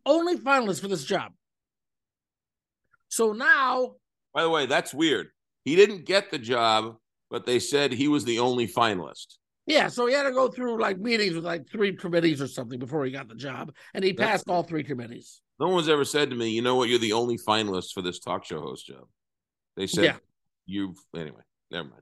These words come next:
Speaker 2: Go,
Speaker 1: Well,
Speaker 2: continue.
Speaker 1: uh, although, well, no, uh, there are people that get hired. It's like, "Look, we gotta post this job, but you got it.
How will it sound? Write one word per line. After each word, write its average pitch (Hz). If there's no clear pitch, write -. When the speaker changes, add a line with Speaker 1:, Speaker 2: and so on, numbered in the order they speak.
Speaker 2:
Go, -
Speaker 1:
Well, 139
Speaker 2:
continue. -
Speaker 1:
uh, 370
although, 339
well, 330
no, 320
uh, 226
there 302
are 262
people 269
that 233
get 214
hired. 202
It's 170
like, 165
"Look, 170
we 220
gotta 240
post 202
this 170
job, 156
but 160
you 175
got 147
it. -